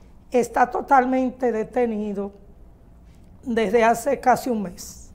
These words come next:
por falta de fondos, lo cual en la entrega de, de una,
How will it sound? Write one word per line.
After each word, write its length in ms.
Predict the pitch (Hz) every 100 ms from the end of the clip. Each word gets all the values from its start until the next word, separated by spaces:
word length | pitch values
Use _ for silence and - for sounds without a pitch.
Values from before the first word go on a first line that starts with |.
| - - - - - - - - -
por 220 | - 226
falta 420 | 220 - 240 247 262
de 80 |
fondos, 800 | 247 247 202 190 190 220 - - - - - -
lo 240 | 233 226 220
cual 540 | 254 277 285 240 - -
en 500 | 226 214 214 220 214
la 160 | 214
entrega 580 | 214 185 233 220 254 294
de, 580 | 285 262 247 233 214 208 - - - -
de 240 | - 262
una, 400 | 254 262 285